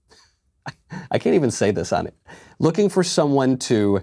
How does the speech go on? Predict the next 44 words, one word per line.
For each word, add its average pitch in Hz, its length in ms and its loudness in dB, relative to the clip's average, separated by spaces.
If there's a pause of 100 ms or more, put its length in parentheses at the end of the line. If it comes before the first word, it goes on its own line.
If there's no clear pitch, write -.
(540)
do 151 260 4
a 123 60 2
thing 110 360 0
to 110 120 0
me 95 320 4
that 92 160 2
would 98 120 0
feel 110 240 2
pleasurable. 95 680 -2 (500)
But 131 280 -2
turns 156 340 0
out 131 220 2
you 120 120 -2
must 127 280 -2
agree 120 400 2
with 101 240 0
Black 104 320 0
Lives 107 320 0
Matter 110 340 0
now 87 220 -4
to 95 100 -2
get 101 160 0
laid 101 220 0
by 98 140 2
strangers." 107 680 -2
<laughs> - 40 -20 (880)
<laughs> 208 360 -6
Should - 260 0
I 160 140 2
delete 147 500 0
all 139 260 2
dating 131 360 2
apps 90 380 -4 (320)
and 110 160 2
just 135 280 0
look 123 160 2
for 120 160 -2
love 107 280 2
at 101 140 -6
church? 87 480 -2
Let 107 180 0
me 110 120 0
know. 92 300 -2
<laughs> - 60 -16